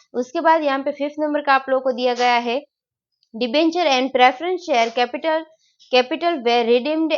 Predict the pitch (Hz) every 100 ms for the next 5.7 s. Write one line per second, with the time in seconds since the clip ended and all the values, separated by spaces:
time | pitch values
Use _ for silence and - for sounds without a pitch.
0 | 214 240 254 - 240 262 226 254 254 240
1 | 233 220 208 226 247 294 302 254 233 247
2 | 233 233 254 294 294 294 277 269 262 233
3 | 240 285 294 294 262 262 277 247 247 262
4 | _ _ 220 - 240 277 311 311 311 311
5 | 247 247 247 247 208 233